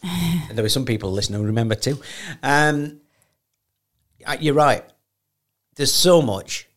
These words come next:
Speaker 2: that if you pick, do you ever have that thing, if you pick one thing, you feel like you're missing something else?
Speaker 1: Uh, maybe, yeah. But it's that thing of spending, uh, especially with T V, you spend about half an hour
Speaker 2: Yeah.
Speaker 1: flicking.
Speaker 2: Yeah.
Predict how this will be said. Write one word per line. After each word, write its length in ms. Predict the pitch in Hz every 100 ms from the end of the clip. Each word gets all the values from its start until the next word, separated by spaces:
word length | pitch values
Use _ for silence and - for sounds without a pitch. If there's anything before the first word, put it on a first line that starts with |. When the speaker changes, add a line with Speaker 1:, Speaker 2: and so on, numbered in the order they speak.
| _ _ _ _ _ _ _ _ _ _ _ _
Speaker 2:
that 280 | 127 127 -
if 100 | 120
you 80 | 135
pick, 360 | 165 - -
do 80 | -
you 60 | 175
ever 120 | 175
have 120 | 175
that 160 | 175 139
thing, 160 | 170 156
if 100 | 156
you 60 |
pick 200 | 156 175
one 220 | 160 165
thing, 240 | 151 120 110
you 80 | 110
feel 200 | 127 120
like 160 | 113
you're 80 | 120
missing 240 | 123 120 113
something 320 | 120 113 127
else? 380 | 101 80 - - _ _ _ - _ _
Speaker 1:
Uh, 300 | - - - -
maybe, 400 | - 294 302 220
yeah. 440 | 208 226 208 196 185 - -
But 160 | 202
it's 180 | 247 -
that 220 | 269 254
thing 160 | 269 262
of 80 | 233
spending, 800 | - - 247 240 233 220 214 208 - _ _ -
uh, 120 | - -
especially 300 | - - -
with 60 | 196
T 160 | 226 214
V, 360 | 226 180 - _ _ _ _ -
you 80 | 220
spend 300 | - 262 220
about 300 | 214 196 - _ _ _ -
half 300 | 208 233 233
an 80 | 190
hour 300 | 180 190 220 - -
Speaker 2:
Yeah. 220 | - - 208
Speaker 1:
flicking. 580 | - 302 302 214 180 - _ -
Speaker 2:
Yeah. 240 | 104 82